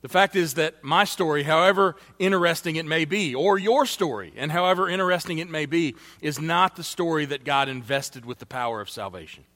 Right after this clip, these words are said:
Only the gospel story of Jesus, the God-man, the Christ, the Son of the living God, has that power. Who he is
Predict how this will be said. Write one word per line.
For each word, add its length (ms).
Only 480
the 140
gospel 500
story 560
of 160
Jesus, 880
the 80
God-man, 680
the 60
Christ, 580
the 80
Son 240
of 80
the 60
living 320
God, 340
has 300
that 240
power. 320
Who 200
he 200
is 300